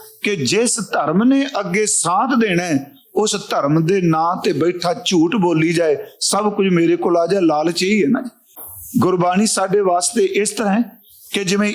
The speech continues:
ਇਮਾਰਤ ਨੂੰ ਥੰਮ ਨੇ ਖਿਲਾਰਿਆ ਨਾ, ਇਸੇ ਤਰ੍ਹਾਂ ਸਿੱਖ ਦੇ ਜੀਵਨ ਨੇ ਸਿਰਫ ਬਾਣੀ ਦੇ ਆਸਰੇ ਖਲੋਣਾ ਹੈ, ਕਹਾਣੀਆਂ ਦੇ ਆਸਰੇ ਨਹੀਂ ਖਲੋਣਾ ਬਖਸ਼ ਦਿਆ ਜੀ, ਕਿਉਂਕਿ ਇਹਨੇ ਸਾਨੂੰ ਸਹਾਰਾ ਦੇਣਾ ਹੈ। "ਜਿਉ ਮੰਦਰ ਕੋ ਥੰਮੈ ਥੰਬਨ,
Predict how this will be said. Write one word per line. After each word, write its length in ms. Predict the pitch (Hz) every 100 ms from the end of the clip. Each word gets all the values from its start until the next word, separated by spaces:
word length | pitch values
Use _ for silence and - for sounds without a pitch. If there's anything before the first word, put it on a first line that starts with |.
| -
ਇਮਾਰਤ 580 | 190 165 165 180 - -
ਨੂੰ 480 | 185 185 208 196 - _ - - - - -
ਥੰਮ 260 | - 208 254
ਨੇ 140 | 277
ਖਿਲਾਰਿਆ 480 | 277 226 185 147 160
ਨਾ, 260 | 175 202 - - _ - - - -
ਇਸੇ 340 | 214 220 220
ਤਰ੍ਹਾਂ 380 | 208 180 196 208
ਸਿੱਖ 460 | - - 196 208 196
ਦੇ 220 | 180 185
ਜੀਵਨ 480 | 123 151 160 180 190
ਨੇ 160 | 214
ਸਿਰਫ 400 | 202 - - 254
ਬਾਣੀ 440 | 240 190 175 175 175
ਦੇ 100 | 165
ਆਸਰੇ 300 | 156 160 139
ਖਲੋਣਾ 320 | 131 127 160
ਹੈ, 280 | 151 - _ _ - - - - -
ਕਹਾਣੀਆਂ 460 | 196 185 165 175 196
ਦੇ 100 | 190
ਆਸਰੇ 340 | 190 196 196
ਨਹੀਂ 140 | 196 190
ਖਲੋਣਾ 340 | 170 170 170
ਬਖਸ਼ 300 | 160 160 -
ਦਿਆ 200 | 147 143
ਜੀ, 120 | 123 113 - _ _ - - - - - - - - - -
ਕਿਉਂਕਿ 300 | 190 208 240
ਇਹਨੇ 180 | 247 247
ਸਾਨੂੰ 280 | 233 226
ਸਹਾਰਾ 320 | 208 202 160 175
ਦੇਣਾ 240 | 180 170
ਹੈ। 60 | 156
"ਜਿਉ 260 | 123 202
ਮੰਦਰ 440 | 208 185 190 196 202
ਕੋ 340 | - 196 185
ਥੰਮੈ 380 | - 190 196 196
ਥੰਬਨ, 520 | - - 208 240 262